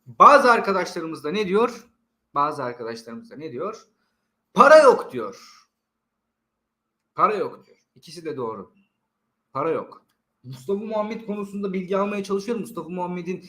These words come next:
bonservisini henüz halledemediler. Halletmeye de çalışıyorlar. O konuda biraz muammadayım. Ee, öğrenmeye de çalışıyorum.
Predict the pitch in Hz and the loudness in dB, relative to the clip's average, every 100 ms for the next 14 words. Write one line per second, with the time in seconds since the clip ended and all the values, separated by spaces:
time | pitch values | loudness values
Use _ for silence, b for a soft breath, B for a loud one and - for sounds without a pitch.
0 | B B - 143 160 185 170 170 175 170 | B B -4 -2 0 0 0 -2 -6 -6
1 | 180 156 - - 131 131 226 262 151 80 | -6 -8 -8 -4 -2 2 2 2 -2 -8
2 | - _ _ _ _ _ - 123 131 143 | -14 _ _ _ _ _ -12 -8 -8 -8
3 | 165 208 - 165 170 247 226 233 139 131 | -4 -2 -2 -2 -4 -2 0 0 -4 -6
4 | 185 220 226 214 - 160 175 160 165 165 | -4 -2 0 -2 -4 -6 -6 -6 -10 -10
5 | 170 170 180 185 196 - - 143 135 143 | -2 -2 0 -2 -4 -16 -8 -4 -2 -2
6 | 151 147 147 175 175 127 131 - 127 | -2 -2 -4 -4 -4 -6 -8 -10 -14